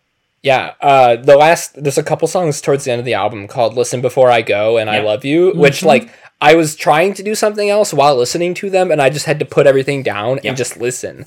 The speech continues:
Speaker 2: Yep. I kept trying to get Caroline to skip songs when we were listening to her in the car, 'cause I, like, four seconds, it was like, "Ugh."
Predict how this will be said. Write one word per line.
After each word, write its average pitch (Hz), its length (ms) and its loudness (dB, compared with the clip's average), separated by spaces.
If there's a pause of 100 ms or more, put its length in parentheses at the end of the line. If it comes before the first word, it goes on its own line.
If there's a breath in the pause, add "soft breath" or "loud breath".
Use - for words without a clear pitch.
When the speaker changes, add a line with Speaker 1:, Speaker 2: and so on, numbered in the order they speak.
Speaker 2:
Yep. 131 220 -10 (1160)
I 185 180 0
kept 226 440 -6
trying 262 260 -4
to 247 80 -8
get 240 180 2
Caroline 185 320 -4
to 139 60 -6
skip - 420 -8
songs 131 720 -6 (320 soft breath)
when 165 140 0
we 175 80 2
were 143 80 0
listening 127 440 -10
to 139 160 -10
her 117 80 -8
in 104 100 -12
the 87 80 -14
car, 131 220 -8
'cause 147 200 -6
I, 135 100 -2
like, 127 320 -8 (640)
four 220 320 4
seconds, 190 320 -2
it 165 60 0
was 156 100 -2
like, 147 160 -6
"Ugh." 143 720 0